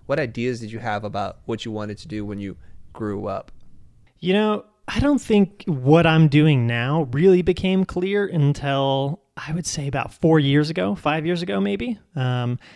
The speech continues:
Speaker 2: I had the interest in marketing starting back in college, but, you know, to be honest, when I was in high school, if we wanna go back that far,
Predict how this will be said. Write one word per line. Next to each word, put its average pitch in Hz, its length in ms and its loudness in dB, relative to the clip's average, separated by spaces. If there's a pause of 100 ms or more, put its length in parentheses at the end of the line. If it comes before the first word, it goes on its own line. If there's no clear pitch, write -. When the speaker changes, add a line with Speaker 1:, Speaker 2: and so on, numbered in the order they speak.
(120)
Speaker 2:
I 202 80 0
had 247 180 0
the 147 80 2
interest 180 500 0
in 190 80 4
marketing 220 440 0 (160)
starting 165 340 4
back 165 180 0
in 165 80 2
college, 160 380 -2
but, 139 320 -2 (360)
you 147 100 2
know, 139 100 4
to 143 140 -4
be 139 100 -2
honest, 185 400 2
when 139 120 0
I 139 80 0
was 123 120 -2
in 123 60 0
high 139 160 -2
school, 131 260 -2
if 120 80 -6
we 131 80 -2
wanna 123 160 0
go 120 100 -4
back 117 200 -6
that 143 160 -4
far, 123 320 0